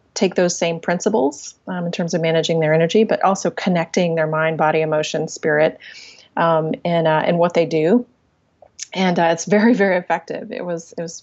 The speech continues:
it was a pretty transformational kind of, kind of coaching. And, um, and clearly, you know, we're, we're all athletes.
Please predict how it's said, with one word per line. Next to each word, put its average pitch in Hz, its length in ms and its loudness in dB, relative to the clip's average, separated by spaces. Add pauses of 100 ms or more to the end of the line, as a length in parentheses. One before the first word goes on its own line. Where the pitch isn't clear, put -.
it 185 80 -10
was 180 160 -10
a - 300 -6
pretty 165 400 -2 (140)
transformational 165 680 -2
kind 165 160 0
of, 156 160 0 (520)
kind 202 180 2
of 180 60 0
coaching. 202 540 2 (100)
And, 185 320 -4
um, 170 420 0 (180)
and 180 240 -6
clearly, 196 460 0
you 180 80 -2
know, 160 160 0
we're, 170 340 0
we're 202 120 4
all 233 180 4
athletes. - 580 -4